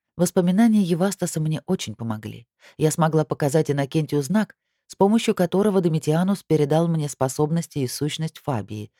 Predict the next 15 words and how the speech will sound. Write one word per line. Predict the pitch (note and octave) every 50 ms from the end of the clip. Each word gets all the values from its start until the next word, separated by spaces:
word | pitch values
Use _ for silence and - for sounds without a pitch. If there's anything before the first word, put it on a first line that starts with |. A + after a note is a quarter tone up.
| _ _ _ -
сделав | D3+ C3 A#2+ C#3 C3+ C#3+ D3 -
меня | D3 C3+ A#2+ C3 D3+
карой. | - - C3 G#2 F#2+ F#2 F#2 - _ _ _ _ _ _ _ _ _
Алхимик | - C3+ C3+ C3+ B2+ - D#3+ D3+ D3+ D3 -
внёс | D3 C3+ C#3+ C#3+ C#3 C3 -
нужные | D3 C#3 C3+ B2+ C3 C3+ C3 B2+
изменения, | A#2+ C3 C#3 C#3+ E3+ G3+ F#3+ C#3+ A#2+ A2+ G#2+ - - _ _ _ _ _
чтобы | - - E3+ E3+ E3+ F3+
ограничить | F3+ F3 G3+ G#3+ A3 G#3 F3 - A2 G2 -
его | A2 A2 B2+
действия | C3 D3 G#3+ G3+ - - C3 C#3 C3+ B2 - _ _ _ _
до | D3+ E3+ D#3
перехода | - E3 E3 D#3 - G3 G3 D#3 E3
лишь | D#3+ E3+ E3 -
дара. | C3 C3 C3+ A#2 G2+ F#2+ F#2+ -